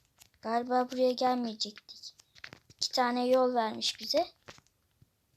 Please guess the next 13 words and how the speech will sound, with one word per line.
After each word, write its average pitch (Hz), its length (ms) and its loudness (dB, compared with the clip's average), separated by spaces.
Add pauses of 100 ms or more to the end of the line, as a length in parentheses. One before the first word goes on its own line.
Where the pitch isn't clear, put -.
(220)
Oradan 240 360 -2
şunu 269 220 -6
seçecektik. - 840 -10
Buraya 226 220 -8
atladık. - 640 -10
Daha 220 120 -6
sonra 220 200 -8
şuraya 240 420 -10
atlayacağız. - 840 -12 (800)
Ve - 80 -20 (140)
buradan 262 460 -4
da 302 100 -6
şuraya. 220 580 -8